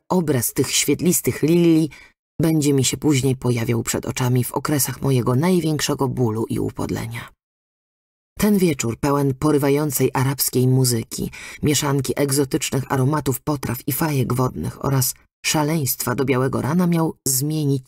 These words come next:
całkowicie moje życie, spychając mnie w czeluść odrażającego piekła. Ale o tym jeszcze wtedy nie wiedziałam.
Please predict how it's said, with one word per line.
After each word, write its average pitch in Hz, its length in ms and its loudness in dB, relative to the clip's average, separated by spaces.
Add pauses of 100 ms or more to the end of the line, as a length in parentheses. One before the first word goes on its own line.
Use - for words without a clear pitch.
(100)
całkowicie 175 720 -2
moje 113 240 -4
życie, - 400 -10 (840)
spychając 143 720 0
mnie 127 300 2 (340)
w - 120 -8
czeluść 131 480 -2 (160)
odrażającego 117 840 -2 (140)
piekła. - 480 -8 (840)
Ale 143 160 0
o 175 120 0
tym - 220 -6 (640)
jeszcze 180 280 2
wtedy 113 340 -2 (100)
nie 127 180 4
wiedziałam. - 520 -6